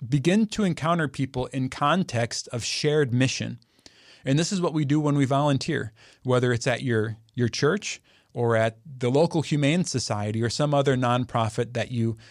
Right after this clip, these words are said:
have a passion about. But by volunteering, it's, it's loving together in imitation of Christ. It's entering into common mission. And by doing this, it, it, it, it starts us off in the context of that kind of mission mindset,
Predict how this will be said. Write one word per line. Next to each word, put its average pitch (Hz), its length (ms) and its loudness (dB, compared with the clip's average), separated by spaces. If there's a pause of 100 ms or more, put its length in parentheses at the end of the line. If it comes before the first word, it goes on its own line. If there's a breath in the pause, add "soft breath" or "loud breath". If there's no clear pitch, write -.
(180 loud breath)
have 117 180 -2
a 113 60 -2
passion 139 440 0
about. - 300 -6 (680 soft breath)
But 131 240 -2
by 135 160 2
volunteering, 180 760 4
it's, - 160 -4 (160)
it's - 180 -2
loving 180 440 2
together 131 520 2
in 117 100 0
imitation 123 600 0
of 104 100 -8
Christ. - 460 -12 (280 soft breath)
It's 113 200 -6
entering 165 340 0
into 131 200 0
common 123 400 0
mission. 123 380 -2 (360 loud breath)
And 156 200 2
by 131 180 2
doing 185 440 2
this, 127 260 0 (120)
it, 151 300 -6 (240)
it, 156 220 -4
it, 170 180 -10
it 160 140 -4
starts 185 360 2
us 139 280 -2
off 175 260 2
in 156 160 -4
the 135 100 2
context 147 760 -4
of 131 220 -4
that 123 340 -2
kind 131 180 -2
of 107 100 -2
mission 131 400 0
mindset, 131 500 -4